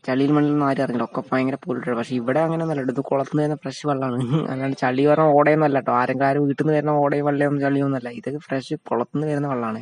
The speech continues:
മനസ്സിലായി? ഇത് നേരെ പോയിട്ട് പുഴയ്ക്കാൻ പോകുന്നു, അല്ലാണ്ട് ഇതിനകത്ത് മലിനം കിലിനൊന്നുമില്ല. വെള്ളം തന്നെ എത്ര തെളിവോ നോക്ക്. <clears throat> അപ്പോ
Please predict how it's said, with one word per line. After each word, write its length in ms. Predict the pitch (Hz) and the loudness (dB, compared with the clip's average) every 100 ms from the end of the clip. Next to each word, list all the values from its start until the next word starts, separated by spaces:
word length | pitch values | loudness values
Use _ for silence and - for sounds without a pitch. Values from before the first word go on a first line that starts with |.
| 123 | -10
മനസ്സിലായി? 320 | 123 185 156 - - - - _ _ _ - | -12 -10 -12 -14 -20 -20 -20 _ _ _ -6
ഇത് 80 | 131 | -2
നേരെ 220 | 135 139 | 0 0
പോയിട്ട് 220 | 143 147 | 0 0
പുഴയ്ക്കാൻ 320 | 147 127 - 123 | -2 -4 -4 -4
പോകുന്നു, 200 | 117 123 | -4 -6
അല്ലാണ്ട് 240 | 120 127 | -6 -6
ഇതിനകത്ത് 280 | 127 135 143 | -4 -6 -2
മലിനം 440 | 139 127 127 147 | 0 0 0 0
കിലിനൊന്നുമില്ല. 440 | 151 147 147 135 120 | 0 0 0 0 0
വെള്ളം 200 | 120 131 | 0 0
തന്നെ 160 | 135 135 | -2 -4
എത്ര 140 | - | -6
തെളിവോ 260 | 131 123 123 | -4 -2 -2
നോക്ക്. 240 | 120 120 156 _ _ _ _ _ _ _ _ _ _ _ _ - | -4 -6 -18 _ _ _ _ _ _ _ _ _ _ _ _ 2
<clears throat> 760 | 233 175 151 123 117 110 104 - - - - _ _ _ _ _ _ _ _ _ _ _ _ _ 165 131 | 4 4 2 -2 -8 -12 -14 -20 -20 -20 -20 _ _ _ _ _ _ _ _ _ _ _ _ _ -14 -12
അപ്പോ 280 | - - | -12 -8